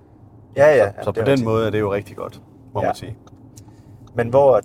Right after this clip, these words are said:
Speaker 1: du har en elbil, der cirka er oppe på de her femogfirs procent, så er det jo, øh, noget anderledes, vil jeg sige.
Speaker 2: Ja. Ja, ja, de er meget mere energieffektive.
Speaker 1: Ja.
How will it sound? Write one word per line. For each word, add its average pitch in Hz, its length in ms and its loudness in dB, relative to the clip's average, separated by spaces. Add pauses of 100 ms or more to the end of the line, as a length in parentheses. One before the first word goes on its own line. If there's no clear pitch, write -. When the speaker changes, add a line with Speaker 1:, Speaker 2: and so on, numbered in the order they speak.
Speaker 1:
du 107 180 -12
har 110 380 -2
en 95 280 -14 (160)
elbil, 117 480 -8
der 90 400 -4 (460)
cirka 120 380 -4
er 98 80 0
oppe 101 280 -2
på 101 60 -14
de 95 120 -16
her 104 160 -8
femogfirs 110 560 -8
procent, - 500 -10 (1700)
så - 180 -8
er 117 60 -2
det 110 200 -4
jo, 95 340 -6
øh, 85 80 -12 (600)
noget 117 180 0
anderledes, 101 500 -6 (100)
vil - 80 -20
jeg 92 60 -16
sige. 95 200 -16 (380)
Speaker 2:
Ja. 110 180 -4 (380)
Ja, 110 140 -2
ja, 104 100 0
de 104 140 -8
er 98 40 -6
meget 104 260 -4
mere 107 180 -4
energieffektive. 98 720 -10 (220)
Speaker 1:
Ja. 113 160 -6